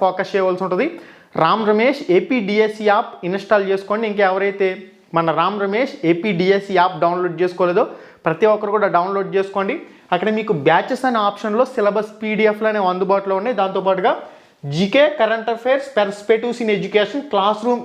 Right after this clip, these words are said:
implications of education psychology, మొత్తంగా ఈ నాలుగు టాపిక్లు కవర్ అయ్యే విధంగా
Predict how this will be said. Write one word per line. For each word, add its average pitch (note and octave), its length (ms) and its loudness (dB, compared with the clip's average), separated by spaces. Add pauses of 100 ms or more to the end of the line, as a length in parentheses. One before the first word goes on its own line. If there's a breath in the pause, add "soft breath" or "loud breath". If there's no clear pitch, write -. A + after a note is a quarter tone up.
implications A3+ 640 0
of B3 200 -4
education G#3+ 500 -2
psychology, F#3 640 0 (460 loud breath)
మొత్తంగా A3+ 300 2 (220)
ఈ G#3+ 60 -2 (160)
నాలుగు B3 420 0 (160)
టాపిక్లు G#3+ 480 -2 (120)
కవర్ G#3 260 2
అయ్యే A3 240 0
విధంగా G3 300 0